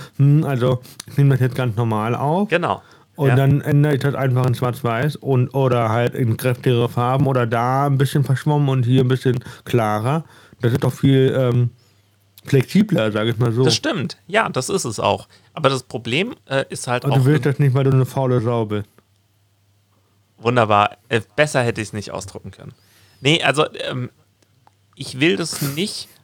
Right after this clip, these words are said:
Speaker 2: weil ich einfach, ähm, die Zeit nicht aufwenden will. Ich will die Zeit, äh, nutzen, um Fotos zu machen,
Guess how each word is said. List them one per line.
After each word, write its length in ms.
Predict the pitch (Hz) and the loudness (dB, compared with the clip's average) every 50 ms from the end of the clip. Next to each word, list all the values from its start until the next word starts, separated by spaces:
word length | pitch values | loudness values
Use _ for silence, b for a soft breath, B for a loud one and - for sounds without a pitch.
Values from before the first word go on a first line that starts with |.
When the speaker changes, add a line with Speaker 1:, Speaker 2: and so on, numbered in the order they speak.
| _ _ | _ _
Speaker 2:
weil 340 | - 123 135 139 151 156 160 - | -4 0 2 2 2 0 -2 -4
ich 240 | 147 - - - | -8 -8 -6 -4
einfach, 500 | - 135 139 143 - 156 151 147 - - _ _ _ _ _ _ _ _ _ _ b b b b b b b b b _ - | -4 -4 -4 -2 0 0 0 0 -2 -10 _ _ _ _ _ _ _ _ _ _ b b b b b b b b b _ -4
ähm, 320 | - 120 123 123 123 123 - - - | 0 2 4 4 2 0 -4 -12 -14
die 100 | 127 123 | -14 -12
Zeit 360 | - - 127 135 175 - - | -8 -4 -2 -2 -2 -2 -4
nicht 360 | 185 131 120 - - - - _ _ _ _ _ _ _ _ | -6 -6 -6 -6 -8 -12 -16 _ _ _ _ _ _ _ _
aufwenden 640 | _ - - - 101 - 113 110 101 - 110 101 101 | _ -6 -6 -6 -4 -2 -2 -2 -2 -4 -6 -8 -6
will. 180 | 101 101 - | -4 -4 -4
Ich 140 | 110 - - | -6 -6 -4
will 100 | 135 143 | -2 -2
die 140 | 143 151 147 | -2 -2 -4
Zeit, 420 | - - 143 151 175 175 - - | -2 0 0 0 0 0 -2 -2
äh, 140 | - 143 143 | 0 2 2
nutzen, 420 | 143 143 165 - - - 151 139 - | 2 0 -2 -4 -6 -8 -10 -6 -6
um 100 | 131 120 | -6 -6
Fotos 420 | - - 214 202 - 170 151 - | -4 -4 -6 -2 -2 -2 -4 -4
zu 80 | - 135 | -4 -2
machen, 320 | 123 120 123 - 151 165 | 0 0 0 0 -2 -6